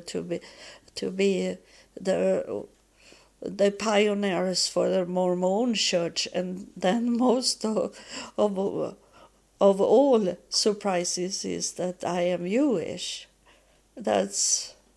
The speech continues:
uh, it's very hard to, to get it in.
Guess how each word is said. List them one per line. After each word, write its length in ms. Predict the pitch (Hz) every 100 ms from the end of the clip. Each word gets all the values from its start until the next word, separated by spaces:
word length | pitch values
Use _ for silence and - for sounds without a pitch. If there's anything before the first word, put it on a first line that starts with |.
| - - - - - - - - - - - -
uh, 60 | 220 - - - - - -
it's 580 | - - - 226 214 -
very 340 | 214 180 190
hard 720 | 180 185 175 - - - - -
to, 340 | - 175 175 170 - - - - - - - - - -
to 240 | - 196 190
get 400 | 180 185 175 -
it 200 | 185 -
in. 460 | - 190 - 104